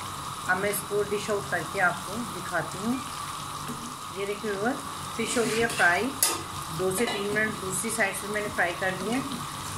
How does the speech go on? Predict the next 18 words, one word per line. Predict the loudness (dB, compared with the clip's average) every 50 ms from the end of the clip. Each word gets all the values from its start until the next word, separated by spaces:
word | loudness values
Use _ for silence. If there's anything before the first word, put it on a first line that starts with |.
| -4 -4 -2
ये | -2 -2
देखिए | -2 0 0 -2 0
फ्राई | 4 4 6 6 4
हो | 2 0 0
गई | 0 0 2
है | 2 2 2
बहुत | 0 -2 -4 -4 -2 -2 0
ज़बरदस्त | 0 0 0 0 -2 -2
तरीके | -2 -4 -4 -4 -2 -2 -2 0
से। | 0 0 0 -2 -4 -6 -6 -6 -6 -6 -6 -6 -6 -6 -6 -6 -2 0 0
अब | 0 2 2
मैं | 2
आपको | 2 2 2 0 -2
डिश | -2 -2 -2 -2
आउट | -2 -2 0
करके | -2 -2 -2 -2 -4 -4
दिखाती | -6 -4 -2 -2 -2 -2 -2
हूँ। | -2 0 0